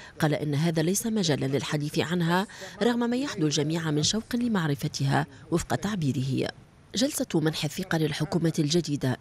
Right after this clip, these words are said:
يقول رئيس الجمهورية إنه تابع أشغالها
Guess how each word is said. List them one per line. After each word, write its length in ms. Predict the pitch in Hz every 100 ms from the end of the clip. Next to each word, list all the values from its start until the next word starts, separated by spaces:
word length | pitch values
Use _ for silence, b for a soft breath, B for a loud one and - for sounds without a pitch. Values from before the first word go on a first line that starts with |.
| 170
يقول 320 | 156 160 156
رئيس 360 | 143 - 160
الجمهورية 580 | 151 160 143 147 170 190
إنه 280 | 190 175 165
تابع 420 | - 214 175 170
أشغالها 640 | - 185 135 123 135 123